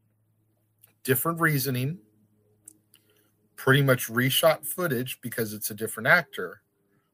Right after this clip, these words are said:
but scenes and everything are very similar. But it's where they went from it and where they established it in the timeline of the movie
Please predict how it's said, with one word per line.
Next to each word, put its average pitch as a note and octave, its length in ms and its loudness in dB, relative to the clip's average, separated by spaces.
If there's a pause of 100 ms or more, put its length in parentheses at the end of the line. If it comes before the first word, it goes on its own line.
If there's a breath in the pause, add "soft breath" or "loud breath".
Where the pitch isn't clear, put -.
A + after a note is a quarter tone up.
(180)
but G#2+ 180 -4
scenes C3 560 2
and C3 100 2
everything C3 480 0
are A2+ 140 0
very B2 320 -2
similar. B2+ 640 -2 (2250)
But C3 140 6
it's B2+ 200 2
where E3 260 4
they D3+ 180 0
went C#3+ 440 0
from A2 380 0
it - 320 -12 (560)
and A2+ 200 -6
where C#3 180 12
they C3+ 160 6
established C3+ 840 0
it A#2 120 -4
in A#2 100 -6
the A2 80 -6
timeline A#2+ 580 -4
of G2 120 -8
the G2 80 -12
movie G#2+ 580 0